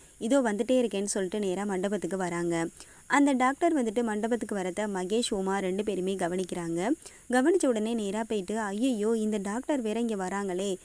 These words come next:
நீ தான் மாப்பிள்ளைன்னு இந்த டாக்டருக்கு மட்டும் தெரிஞ்சிச்சுன்னா அவ்வளவுதான் மகேஷ், நம்ம ரெண்டு பேருமே அவ்வளவுதான். அதோட சாமுண்டீஸ்வரி அம்மா நம்மளை கொன்னே போட்டுருவாங்க, இவங்க கண்ணுல மட்டும் நம்ம மாட்டவே கூடாது" அப்படின்னு சொல்றாங்க.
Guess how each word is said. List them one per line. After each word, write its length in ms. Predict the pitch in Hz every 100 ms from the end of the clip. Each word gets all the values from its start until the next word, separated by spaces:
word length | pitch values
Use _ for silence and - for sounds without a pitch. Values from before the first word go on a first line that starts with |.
| - _ _
நீ 240 | 247 285 302
தான் 200 | 311 262
மாப்பிள்ளைன்னு 680 | 233 240 214 196 220 247
இந்த 180 | 233 214
டாக்டருக்கு 480 | 208 247 294 277 226
மட்டும் 240 | 214 254
தெரிஞ்சிச்சுன்னா 540 | 220 214 226 - 196 226 226
அவ்வளவுதான் 640 | 208 214 240 233 240 254
மகேஷ், 340 | 208 180 208 -
நம்ம 240 | 202 202
ரெண்டு 260 | 202 208 254
பேருமே 460 | 254 196 202 220 190
அவ்வளவுதான். 640 | 190 190 220 196 190 202 190 - - -
அதோட 560 | 196 214 220 247 185 190
சாமுண்டீஸ்வரி 560 | 214 240 262 254 220 190
அம்மா 200 | 190 233
நம்மளை 240 | 220 190 180
கொன்னே 240 | 208 226 247
போட்டுருவாங்க, 640 | 226 196 196 185 180 196 185 - -
இவங்க 280 | 214 220 214
கண்ணுல 280 | 208 220 262
மட்டும் 280 | 233 220 240
நம்ம 120 | 202 190
மாட்டவே 400 | 202 226 254 240
கூடாது" 480 | 202 185 180 190 -
அப்படின்னு 300 | 226 202 185 202
சொல்றாங்க. 420 | 196 185 180 185